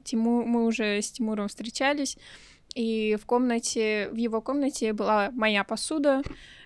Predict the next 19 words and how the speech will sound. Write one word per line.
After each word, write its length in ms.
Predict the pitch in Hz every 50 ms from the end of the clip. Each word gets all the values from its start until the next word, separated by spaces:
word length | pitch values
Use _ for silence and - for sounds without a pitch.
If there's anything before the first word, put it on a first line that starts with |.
| - -
Э, 460 | 214 220 220 214 214 214 214 214 214 262
ну, 500 | 277 294 254 196 - - - - 202 -
я 180 | 226 214 220 214
просто 320 | - 214 214 - - 214
приходила 440 | - 226 - 226 214 208 226 220 214
на 100 | 208 208
его 200 | 208 202 202 208 202
кухню, 400 | - 320 349 - - 277 233 226
там 220 | - 214 226 208
готовила, 600 | 196 208 - - 262 320 330 359 311 254 254 240
мы 140 | 220 226 226
вместе 400 | 214 214 214 214 - - - 202
ели. 460 | 190 208 247 294 311 302 294 277 302 - -
М, 520 | 247 226 220 220 220 220 214 214 214 214 -
потом 320 | - 233 - 254 247 240 240
Тимур 340 | - 262 226 240 240 240 -
уехал 360 | - 233 226 220 226 226 - 233
в 60 | -
Курган, 400 | - 233 220 208 240 285 359